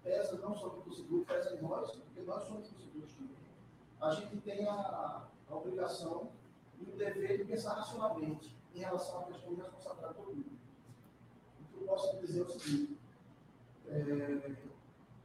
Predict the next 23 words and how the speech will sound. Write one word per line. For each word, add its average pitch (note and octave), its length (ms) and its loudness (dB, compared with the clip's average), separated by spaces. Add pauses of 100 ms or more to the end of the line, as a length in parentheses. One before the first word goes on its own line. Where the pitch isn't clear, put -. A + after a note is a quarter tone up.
(280)
a D3+ 120 6
gente F3 300 2
vai, D#3+ 320 8 (1400)
vai D#3 420 6
para - 200 2
esses - 220 -2
três E3 160 2
jogos D3+ 320 2
terminar E3+ 280 4
o D#3+ 40 8
campeonato E3+ 440 0
da F#3 80 4
maneira F#3 200 2
mais F#3 180 2
normal F3+ 200 -2
possível. - 460 -6 (1160)
E - 280 4
se - 180 0
tem - 180 0
algo F3 380 6
que E3+ 100 0
a D#3 100 0
gente D#3+ 540 -2